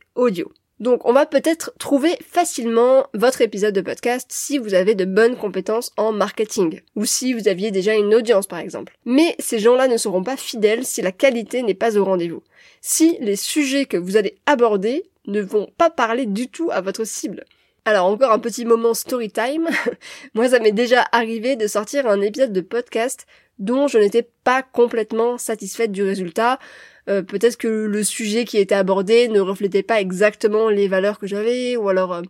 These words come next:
ou alors voilà, enfin c'était, c'était en lien, mais j'étais pas complètement satisfaite. Et donc, qu'est-ce qui s'est passé à ce moment-là ? Moi, de mon côté, bah, je voulais le sortir parce qu'il fallait absolument que je sorte un podcast, et bah, j'en avais même plus d'avance, donc je me suis dit, bah, on le sort, allez.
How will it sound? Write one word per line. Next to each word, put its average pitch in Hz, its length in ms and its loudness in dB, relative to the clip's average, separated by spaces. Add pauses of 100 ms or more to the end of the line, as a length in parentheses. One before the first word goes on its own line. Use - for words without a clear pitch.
(140)
ou 214 80 -2
alors 196 160 2
voilà, 196 160 0
enfin 185 160 -6
c'était, 202 560 -4
c'était 262 240 0
en 262 160 6
lien, 277 400 4
mais 240 140 0
j'étais 208 200 -4
pas 233 100 -6
complètement 220 360 -6
satisfaite. 196 540 -14 (580)
Et 254 80 0
donc, 339 220 4
qu'est-ce 277 140 -2
qui 254 100 -8
s'est 277 120 -6
passé 220 220 0
à 262 40 -4
ce 240 100 -12
moment-là ? 190 260 -8 (140)
Moi, 254 200 4
de 311 60 0
mon 233 140 0
côté, 285 480 -2 (260)
bah, 214 160 2
je 208 100 0
voulais 240 220 2
le 247 60 0
sortir 285 380 0
parce 226 140 -6
qu'il 208 120 -10
fallait 190 220 2 (180)
absolument 233 560 -2
que 208 40 -6
je 196 60 -4
sorte 214 220 -8
un 165 140 -6 (140)
podcast, 262 540 -2
et 247 240 -2
bah, 190 120 4
j'en 185 140 -2
avais 170 160 -6
même 190 200 -4
plus 269 160 -6
d'avance, 208 440 2
donc 220 260 0
je 202 80 -6
me 170 40 -4
suis 185 140 -10
dit, 214 80 -4
bah, 175 180 -4 (380)
on 233 80 4
le 247 80 4
sort, 151 320 -4
allez. 202 160 -2